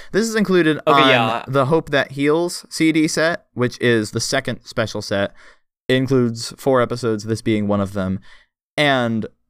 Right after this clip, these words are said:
Speaker 2: Okay, I'm sorry. I actually do have the digital downloads of this one because I got, like, the, the, the bundle of them. So this, so the one I have does have the extra scenes in it,
Speaker 1: Mm.
Speaker 2: but that one's still the D G L version.
Speaker 1: Extra scenes? There are extra scenes in it?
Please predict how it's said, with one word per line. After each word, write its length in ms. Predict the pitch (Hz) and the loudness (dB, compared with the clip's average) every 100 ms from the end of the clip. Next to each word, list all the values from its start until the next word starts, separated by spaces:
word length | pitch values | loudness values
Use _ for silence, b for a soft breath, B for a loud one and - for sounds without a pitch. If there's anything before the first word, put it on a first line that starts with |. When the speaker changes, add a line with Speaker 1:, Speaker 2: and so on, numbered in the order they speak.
| - | -2
Speaker 2:
Okay, 280 | 175 165 127 | 0 2 0
I'm 140 | 165 | 0
sorry. 280 | 175 143 120 | 0 2 2
I 120 | 107 | 4
actually 240 | 156 156 165 | 2 2 -2
do 100 | 151 | 0
have 80 | 135 | 0
the 60 | |
digital 240 | 127 127 123 | -2 -4 0
downloads 840 | 123 127 131 131 131 131 - - _ - | 0 2 2 2 2 -2 -6 -10 _ 0
of 480 | 123 123 120 - | 2 2 0 -8
this 240 | 127 131 - | -2 -2 0
one 100 | 135 | 0
because 100 | 131 | 0
I 20 | |
got, 120 | 123 123 | 0 0
like, 160 | 127 | -2
the, 440 | 127 117 110 107 - | 2 4 4 2 -2
the, 140 | 127 - _ _ _ | -10 -12 _ _ _
the 400 | 135 117 110 135 127 | 0 2 2 -2 -2
bundle 360 | 123 131 135 | -2 0 2
of 120 | 127 | 0
them. 400 | 127 131 131 127 - | 0 -2 -2 -6 -8
So 200 | - 131 | -2 -2
this, 280 | 120 131 - | 0 -4 -4
so 200 | - 135 | -8 0
the 80 | 147 | 2
one 140 | 143 | 2
I 60 | 127 | 0
have 340 | 131 120 120 | 0 -2 -2
does 240 | 131 123 | -4 -4
have 300 | 123 113 110 | -2 -2 -2
the 440 | 113 110 107 104 - - | -4 -2 0 -2 -4 -4
extra 240 | 120 - | -4 -6
scenes 360 | - 107 104 104 | -10 -8 -8 -8
in 100 | 101 | -8
it, 180 | 104 - | -8 -6
Speaker 1:
Mm. 280 | 123 117 107 | -4 -2 -4
Speaker 2:
but 80 | - | -2
that 100 | 117 | -2
one's 120 | 104 - | -2 -4
still 180 | 131 | -2
the 140 | 110 113 | 0 -2
D 160 | 113 | -2
G 180 | 110 120 | -6 -2
L 120 | 110 | 0
version. 400 | 98 104 110 113 - - | 0 -4 -6 -8 -8 -4
Speaker 1:
Extra 260 | 131 - 208 | -4 -4 -6
scenes? 460 | 208 254 - - - | -4 -4 -6 -10 -2
There 160 | 262 | 2
are 20 | 143 | 2
extra 260 | 135 185 | -2 -6
scenes 220 | 208 220 | -4 -2
in 80 | 247 | -2
it? 80 | 330 | -4